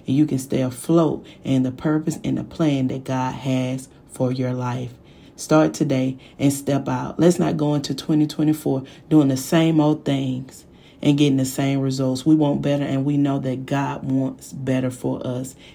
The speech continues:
He have placed us here to bring heaven on earth and to be the best and stand out, helping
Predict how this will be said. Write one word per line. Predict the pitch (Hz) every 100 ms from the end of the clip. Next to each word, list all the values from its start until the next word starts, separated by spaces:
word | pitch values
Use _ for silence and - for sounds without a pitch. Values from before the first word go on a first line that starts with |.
| -
He | 156 143
have | 135 131
placed | - 147 143 -
us | 131
here | - 170 135 131 - -
to | -
bring | 120 120
heaven | 120 160 165 170 220 - - - - - - - -
on | - 185 220 -
earth | 131 127 135 - - - - -
and | 151 147
to | -
be | 131 156 151 139 - - - -
the | 135 139
best | 139 139 135 131
and | 139 131
stand | - - 151 151
out, | 131 131
helping | - 143 120